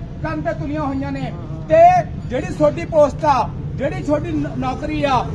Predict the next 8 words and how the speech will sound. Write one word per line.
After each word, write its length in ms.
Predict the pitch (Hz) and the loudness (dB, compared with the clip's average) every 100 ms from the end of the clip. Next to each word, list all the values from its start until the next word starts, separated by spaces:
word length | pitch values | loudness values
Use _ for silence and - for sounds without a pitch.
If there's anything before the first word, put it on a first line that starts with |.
| - | -2
ਉਹ 140 | 262 320 | 2 2
ਵੀ 120 | 359 | 0
ਨਿੱਜੀਕਰਨ 540 | 339 294 320 - 320 339 | -2 -4 -4 -2 -2 -2
ਨੂੰ 240 | 359 359 - 269 | -4 -4 -4 0
ਹੋਰ 160 | 294 | 0
ਤੇਜ਼ 300 | 339 320 302 | 0 -4 -4
ਕਰਦੀ 380 | 285 277 262 254 | -2 -4 -4 -4
ਆ। 180 | 254 233 | -4 -4